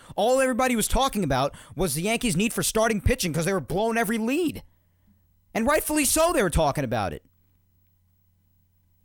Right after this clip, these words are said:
So that's the deal with that. You have to respect that when you don't even see something coming. You're like, "Oh my God, it,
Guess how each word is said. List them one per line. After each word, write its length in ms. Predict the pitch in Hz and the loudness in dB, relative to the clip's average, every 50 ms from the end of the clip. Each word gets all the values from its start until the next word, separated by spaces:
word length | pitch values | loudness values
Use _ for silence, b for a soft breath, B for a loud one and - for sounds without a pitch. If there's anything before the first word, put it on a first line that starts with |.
| _ _ _ _ _ _ _ _ _ _ _ _ _ _ _ _ _ _ _ _ _ _ _ _ _ _ - - _ _ _ _ _ _ _ _ _ _ _ _ _ _ _ _ _ _ _ _ _ _ - - | _ _ _ _ _ _ _ _ _ _ _ _ _ _ _ _ _ _ _ _ _ _ _ _ _ _ -20 -20 _ _ _ _ _ _ _ _ _ _ _ _ _ _ _ _ _ _ _ _ _ _ -16 -8
So 180 | - - 180 | -4 -2 0
that's 200 | 180 220 233 - | 2 2 0 0
the 80 | - 254 | -2 -2
deal 160 | 190 247 240 | -2 0 0
with 120 | 220 202 - | 0 0 0
that. 160 | 214 220 180 | 0 0 0
You 80 | 147 139 | 0 0
have 180 | 180 220 226 - | 0 0 0 0
to 80 | 226 | -2
respect 460 | 196 165 - - - 185 185 175 - | 0 0 0 0 0 0 0 0 0
that 240 | - 180 196 160 117 | 0 0 0 0 0
when 100 | 135 139 | -2 -2
you 80 | 135 139 | -2 -2
don't 140 | 160 185 190 | -2 0 0
even 160 | 180 160 135 | -2 -2 -2
see 180 | - - 180 | -2 -2 -2
something 300 | 165 - 175 160 156 139 | -2 -2 -4 -4 -4 -4
coming. 240 | 113 151 175 185 160 | -2 -2 -2 0 0
You're 80 | 127 120 | -2 -2
like, 140 | 117 117 135 | -2 -2 0
"Oh 140 | 156 180 | 0 0
my 120 | 143 113 110 | 0 -2 -4
God, 320 | 101 135 156 175 135 104 | -4 -2 -2 -2 -2 -2
it, 140 | 98 101 - | -4 -8 -12